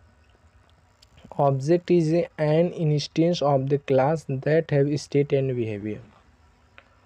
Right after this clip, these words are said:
जो कुछ भी हमें दिख रहा है, जो कुछ भी activity हमें दिख रही है, pen, laptop, copy, mobile, smartphone, जो कुछ भी है,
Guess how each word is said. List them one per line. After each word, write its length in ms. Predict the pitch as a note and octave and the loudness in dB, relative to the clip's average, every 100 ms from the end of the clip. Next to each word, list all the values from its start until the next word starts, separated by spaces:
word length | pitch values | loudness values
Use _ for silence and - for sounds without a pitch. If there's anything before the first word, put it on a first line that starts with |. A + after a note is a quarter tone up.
| _ _ _ C#3 | _ _ _ -10
जो 300 | B2+ D3 E3 | -4 0 0
कुछ 320 | - G3 D#3 | -2 -8 -4
भी 140 | D#3+ | -2
हमें 320 | D#3+ C3+ D#3 C#3+ | -2 0 -2 -2
दिख 200 | D3+ D3 | -2 -2
रहा 160 | C#3+ | -2
है, 120 | D3 | -2
जो 220 | C#3 C#3 C#3 | -2 -2 -2
कुछ 260 | - C#3+ | -4 -10
भी 220 | C#3 D#3 | -4 0
activity 460 | C#3 B2 - B2 D3 | 0 -2 -10 -10 -6
हमें 240 | C#3 C3+ | -6 -6
दिख 200 | B2+ C3 | -8 -6
रही 160 | C3 C3 | -2 0
है, 60 | C3 _ | -2 _
pen, 300 | C3+ C3+ C#3 C#3+ _ - | -4 -2 -4 -10 _ -6
laptop, 540 | B2 A#2+ _ B2+ C3 - | -4 -4 _ 0 0 -2
copy, 540 | - B2 A#2 B2+ C3 C#3+ _ _ _ _ _ _ _ _ _ - | -10 -8 -4 -2 -2 -4 _ _ _ _ _ _ _ _ _ -8
mobile, 540 | B2+ B2 B2+ C#3 D3 D3+ | -2 2 2 2 -2 -10
smartphone, 580 | - B2 A#2+ - C3+ C3 | -8 -6 -6 -6 -6 0
जो 180 | C#3+ | 0
कुछ 160 | C3+ E3 | 2 -2
भी 140 | C3+ | 0
है, 160 | C3+ D#3 | 0 -2